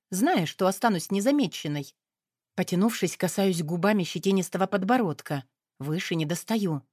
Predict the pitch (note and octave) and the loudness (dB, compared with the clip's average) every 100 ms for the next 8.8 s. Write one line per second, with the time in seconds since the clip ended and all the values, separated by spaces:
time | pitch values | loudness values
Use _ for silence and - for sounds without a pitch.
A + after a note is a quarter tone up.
0 | _ _ _ _ F#3+ A3+ A#3 C#4+ B3+ F#3 | _ _ _ _ -2 0 2 6 6 4
1 | - F#3 F#3 F3 D#3+ D#3+ - _ _ - | 0 2 2 0 -2 -6 -8 _ _ -2
2 | F#3 E3+ D3 E3 G3+ F#3+ D#3 C#3 - E3+ | 0 0 -2 0 2 2 0 0 -2 -2
3 | - E3+ E3+ - G3 G#3 - B3 C#3+ - | 0 0 0 -2 0 0 0 0 0 -8
4 | _ _ _ _ _ _ E3 E3 D#3+ G3 | _ _ _ _ _ _ -4 -2 0 2
5 | G3+ F3 F3 F#3+ F#3 E3 E3+ C#3+ - - | 2 0 0 0 0 -2 -2 -4 -6 -10
6 | - A#3 B3 E3+ D3 _ _ _ _ _ | 0 2 4 2 -4 _ _ _ _ _
7 | _ _ - F#3 C4+ D#4 C#4+ - C4 C4 | _ _ -4 -2 0 0 -2 -4 0 0
8 | - A#3+ G#3+ C#4 - F3+ D3+ | 0 0 2 0 -2 -4 -4